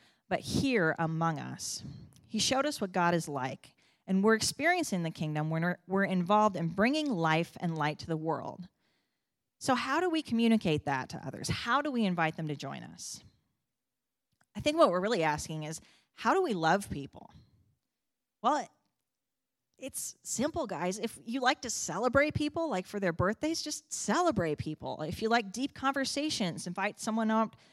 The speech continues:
for a beer or a coffee. Um, if you like going to concerts or volunteering or watching sports or stand-up comedy, uh, bring someone with you. I can give you my current dates.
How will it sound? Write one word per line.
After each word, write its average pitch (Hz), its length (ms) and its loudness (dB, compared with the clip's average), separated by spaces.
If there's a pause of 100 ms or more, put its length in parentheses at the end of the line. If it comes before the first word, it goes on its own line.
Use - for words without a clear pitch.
(200)
for 285 180 4
a 277 60 10
beer 240 320 4
or 170 260 4
a 170 40 -2
coffee. 165 560 -6 (320)
Um, 160 140 0
if 190 100 2
you 240 80 -2
like 269 140 0
going 277 180 0
to 277 60 2
concerts 208 800 2
or 185 60 -6
volunteering 214 840 4
or 175 80 0
watching 202 320 0
sports 233 640 4
or 170 100 4
stand-up 151 560 2
comedy, 226 800 2 (400)
uh, 151 240 2
bring 311 300 4
someone 339 320 4
with 294 200 6
you. 143 300 2 (1080)
I - 40 -8
can 202 160 0
give 220 180 4
you 240 100 2
my 208 260 2
current 214 300 0
dates. 175 380 0